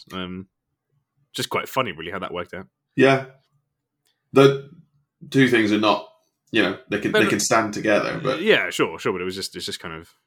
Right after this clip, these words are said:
Speaker 1: just kind of funny.
Speaker 2: It was,
Speaker 1: Um,
Speaker 2: it was good.
Speaker 1: yeah. Uh, episode seventeen was, was a shared one, the, the Mistborn episode. We,
Speaker 2: Yeah.
Speaker 1: we, we, we still apologise for that, and I think we always will.
Speaker 2: I also, I have a personal apology for, for that one.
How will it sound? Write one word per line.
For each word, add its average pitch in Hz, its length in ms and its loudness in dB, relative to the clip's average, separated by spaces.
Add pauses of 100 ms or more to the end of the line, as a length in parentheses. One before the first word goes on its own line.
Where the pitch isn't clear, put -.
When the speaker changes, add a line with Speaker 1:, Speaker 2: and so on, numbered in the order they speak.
Speaker 1:
just - 120 -18
kind 80 140 -14
of - 60 -20
funny. 92 240 -10 (680)
Speaker 2:
It 127 120 4
was, 135 160 6
Speaker 1:
Um, 139 160 2
Speaker 2:
it - 20 0
was 139 140 0
good. - 180 0 (180)
Speaker 1:
yeah. 143 340 2 (280)
Uh, 135 140 -2
episode 139 320 0
seventeen 156 520 2
was, 123 160 0
was 123 140 -4
a 120 60 -2
shared 131 280 0
one, 170 260 -6 (240)
the, 107 120 -4
the 101 100 -6
Mistborn 113 540 -2
episode. 120 400 -4 (560)
We, 92 100 -10
Speaker 2:
Yeah. 131 200 4
Speaker 1:
we, 104 100 -4
we, 110 240 -2
we 117 140 -4
still 127 240 0
apologise 76 500 -14
for - 120 -18
that, 73 140 -12
and 82 120 -18
I - 20 -20
think - 160 -20
we 80 100 -10
always 80 220 -12
will. - 160 -12 (1300)
Speaker 2:
I 190 160 8
also, 156 300 6
I 131 140 8
have 143 80 4
a 127 40 0
personal 123 460 4
apology 92 380 0
for, 95 260 -2
for 98 200 -4
that 90 240 0
one. 95 300 -4